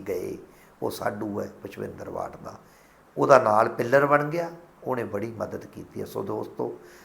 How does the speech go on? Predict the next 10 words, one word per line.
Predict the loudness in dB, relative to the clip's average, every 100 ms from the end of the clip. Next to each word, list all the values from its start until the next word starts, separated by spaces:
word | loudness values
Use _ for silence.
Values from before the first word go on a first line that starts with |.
| -18 -2
ਦੇਖਦੇ | 4 6 6 4 4
ਹਾਂ | 6
ਆਉਣ | 6 8
ਵਾਲੇ | 8 6
ਸਮੇਂ | 4 -4 -4
ਦੇ | -6
ਵਿੱਚ | -8 -10
ਕੀ | -10 -2
ਬਣਦਾ | 2 4 6
ਹੈ। | 6 6